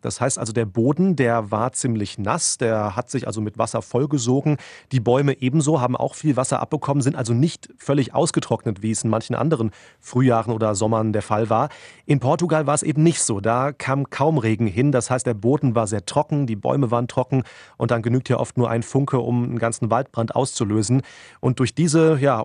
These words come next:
unterschiedliche Wetterlage in Portugal und Spanien kam es eben dazu, dass es in Portugal stark gebrannt hat, in Spanien auf dem Festland kaum.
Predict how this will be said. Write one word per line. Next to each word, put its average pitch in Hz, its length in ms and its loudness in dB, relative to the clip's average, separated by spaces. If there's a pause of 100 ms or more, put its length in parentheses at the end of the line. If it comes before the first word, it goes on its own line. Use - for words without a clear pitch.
unterschiedliche 139 840 0
Wetterlage 143 640 0
in 123 120 -2
Portugal 131 480 0
und 123 140 -4
Spanien 131 460 2 (180)
kam 123 180 0
es 139 80 -6
eben 127 140 0
dazu, 120 260 -2
dass 120 160 0
es 117 80 -2
in 107 140 -2
Portugal 135 760 0
stark - 340 -2
gebrannt 131 360 -2
hat, 131 180 -2 (340)
in 127 100 2
Spanien 123 380 0
auf 117 80 -2
dem 110 100 -2
Festland 123 460 -4
kaum. 92 320 -6